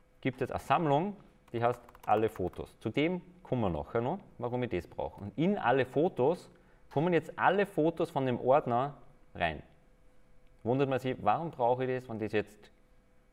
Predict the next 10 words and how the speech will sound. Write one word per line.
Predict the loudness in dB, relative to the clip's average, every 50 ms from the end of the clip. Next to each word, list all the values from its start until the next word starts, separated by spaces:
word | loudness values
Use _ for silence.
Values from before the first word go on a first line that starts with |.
| _ _ _ -20 _ -4
da | 0 2
oben | 2 2 2 2 2
ja | 2 2
genau | 2 2 2 2 2 2
das | 0 -2
gleiche | -2 -2 -2 -2 -4 -6 -12
ist. | -16 -16 -20 _ _ _ _ -12
Wie | -6
gesagt, | -2 -2 -2 -2 -2
das | -8 -10